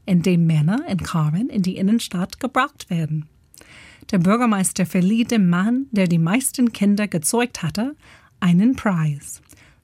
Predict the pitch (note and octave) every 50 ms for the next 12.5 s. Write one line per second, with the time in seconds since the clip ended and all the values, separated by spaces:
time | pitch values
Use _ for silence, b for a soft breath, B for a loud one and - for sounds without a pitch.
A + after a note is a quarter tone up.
0 | _ F3+ E3+ G3 A#3 D#4+ E4 B3+ G3+ - - F#3+ F3 F#3 G3+ F#3+ F3+ D#3 D3 -
1 | F3+ G3+ C4 - - - C4 - - - - E3 E3+ - G3 F#3+ - - A#3+ C#4
2 | D4+ - - - - - - B3+ C4+ D#4+ D#4+ E4+ F4 E4+ D#4 C4 G#3+ - - -
3 | D#3 C#3+ B2+ - - - - - - - _ _ _ _ b b b b b b
4 | b b b b b b - A#3+ D4 D#4+ C#4+ C4 - G#3 F#3+ F3+ - - G3 -
5 | - E3+ - - - B3 C4+ A3+ G#3 F#3 F3 D#3 - - G3+ A3+ A#3 G#3+ F#3 F3
6 | - - F#3+ - A3+ A#3+ C#4+ - - - F3+ E3+ D#3+ E3+ F#3 A3+ C#4 - _ -
7 | F#3+ - - - G#3+ A3 A3 A3 G#3 F3+ F3+ F3 D#3+ - - A#3+ C4 C4+ A#3+ F3+
8 | - - F3 D#3+ C#3 D#3 E3+ D#3+ F#3 G#3+ C4+ A3+ - - G#3 F#3+ D#3+ D#3 E3 F3+
9 | F3 E3 - - - G3+ A3 - - - F#3+ - - - - E3+ D#3+ D#3+ D#3+ G3
10 | A#3+ D4 F4+ - _ B B B B B B B B B B B A#3+ - - A#3
11 | G#3+ F#3+ F#3 E3+ D#3 G#3 G#3+ A#3+ C4 C4+ D4 - - G3 G3+ - - - A#3 -
12 | - - F3 E3+ F3 F3+ F3+ F#3 G3